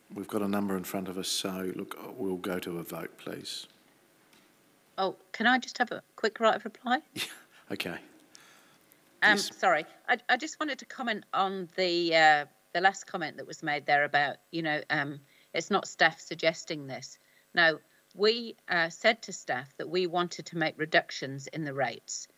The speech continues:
Speaker 2: as a result of submissions, and we asked staff to bring stuff forward rather than us, uh, with, uh, less knowledge perhaps of the operational detail,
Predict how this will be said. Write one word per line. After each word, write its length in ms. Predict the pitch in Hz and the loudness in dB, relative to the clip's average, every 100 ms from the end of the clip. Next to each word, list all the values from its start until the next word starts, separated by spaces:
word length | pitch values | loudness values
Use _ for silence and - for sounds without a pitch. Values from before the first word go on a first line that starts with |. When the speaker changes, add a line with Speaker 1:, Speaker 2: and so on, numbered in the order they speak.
| _ - | _ 2
Speaker 2:
as 180 | 180 185 | 2 2
a 60 | |
result 280 | 185 165 160 | -4 -2 -4
of 80 | - | -6
submissions, 680 | - 151 165 160 127 120 127 | -14 -10 -8 -8 -10 -12 -10
and 160 | 165 | -8
we 180 | 170 185 | -4 -2
asked 220 | - 202 - | 0 0 -2
staff 300 | - 139 - | -6 -6 -6
to 160 | 160 147 | -10 -6
bring 280 | - 185 196 | 0 0 0
stuff 260 | - 175 170 _ | -4 -4 -4 _
forward 500 | 190 190 147 123 156 _ _ _ _ _ | -2 0 -2 -4 -10 _ _ _ _ _
rather 340 | 180 185 185 180 | 6 6 6 -2
than 200 | 175 175 | -2 0
us, 460 | 165 - - - _ _ _ _ _ - | 0 -2 -14 -16 _ _ _ _ _ 0
uh, 300 | 156 147 143 - | 2 2 -2 -12
with, 320 | 147 170 160 _ - | -4 -2 -4 _ -4
uh, 180 | 147 135 | -2 0
less 320 | 170 185 - | 2 2 0
knowledge 360 | 175 165 160 - | 0 0 -2 -8
perhaps 300 | 160 - - | -10 -8 -8
of 60 | |
the 100 | 151 | -2
operational 640 | 160 - 160 156 - 156 143 | -2 2 2 2 -2 -10 -4
detail, 580 | 170 160 - 123 127 | -2 -2 -4 -2 -2